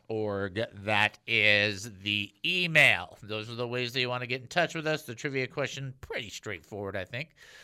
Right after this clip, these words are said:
Uh, what did God send to make the water recede after the flood? What did the Lord use? Um,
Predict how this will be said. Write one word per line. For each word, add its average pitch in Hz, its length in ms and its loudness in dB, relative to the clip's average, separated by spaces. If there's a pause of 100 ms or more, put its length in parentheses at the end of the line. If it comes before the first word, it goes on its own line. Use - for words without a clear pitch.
(200)
Uh, 127 460 4
what 147 240 0
did 170 180 -6
God 151 300 4
send 165 320 0
to 156 100 -2
make 143 320 0
the 135 100 0
water 147 480 4
recede 151 880 -4 (140)
after 151 480 2
the 165 140 0
flood? 160 920 6 (560)
What 113 120 -6
did 143 140 -6
the 143 80 -4
Lord 165 340 0
use? 143 920 2
Um, 107 880 0